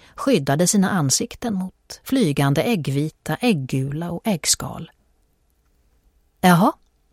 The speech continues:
sa Pam och torkade bort lite äggula från sin kavaj. "Ett kilo räcker visst för att krossa ett ägg."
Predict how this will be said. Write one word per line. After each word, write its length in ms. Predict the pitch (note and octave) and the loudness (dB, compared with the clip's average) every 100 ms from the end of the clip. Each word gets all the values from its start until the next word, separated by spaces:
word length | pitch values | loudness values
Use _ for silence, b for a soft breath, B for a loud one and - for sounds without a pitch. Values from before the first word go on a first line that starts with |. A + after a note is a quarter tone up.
| _ - | _ -4
sa 220 | - B2+ | -2 0
Pam 360 | - B2+ C3 C3+ | -2 -6 -6 -12
och 160 | - | -8
torkade 400 | - D3 C3+ F3 | -2 -2 0 0
bort 260 | D#3 C3 - | 2 0 -2
lite 200 | C#3 - | -4 -2
äggula 560 | A#3+ C#3+ B2+ B2+ C3+ | -2 0 0 0 -2
från 200 | C#3+ E3+ | -4 -2
sin 160 | D#3 D#3+ | -2 -2
kavaj. 480 | G#3 F#3 - - _ _ _ _ _ _ _ _ _ | -2 -2 -6 -14 _ _ _ _ _ _ _ _ _
"Ett 200 | - E4 | 2 2
kilo 480 | - C#4+ C4+ B3+ C4 - | 6 8 8 8 6 4
räcker 400 | F3+ F3 - A#3 | 4 4 2 2
visst 320 | F#3 - - | 2 0 0
för 80 | C#4 | 0
att 160 | B3+ | 0
krossa 360 | - A#3+ - C#3+ | 2 2 4 0
ett 120 | D3 | -2
ägg." 320 | - - - | -6 -10 -14